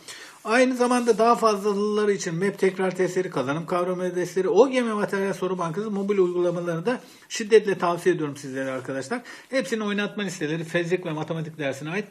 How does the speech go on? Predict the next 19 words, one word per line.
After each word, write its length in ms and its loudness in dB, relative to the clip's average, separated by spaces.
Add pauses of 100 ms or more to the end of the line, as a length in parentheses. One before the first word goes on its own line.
(240)
kanalımda 400 0
mevcuttur. 640 -2 (920)
Videonun 320 2
açıklama 500 2
kısmına 260 -6
ekliyorum 400 -4
sevgili 360 -2
arkadaşlar. 640 -6 (500)
T 100 10
Y 260 12
T, 220 8
A 100 2
Y 180 4
T 80 2
için 200 0
gelen 200 2
arkadaşlarım 720 -2
dokuzuncu 440 2
sınıf, 320 -4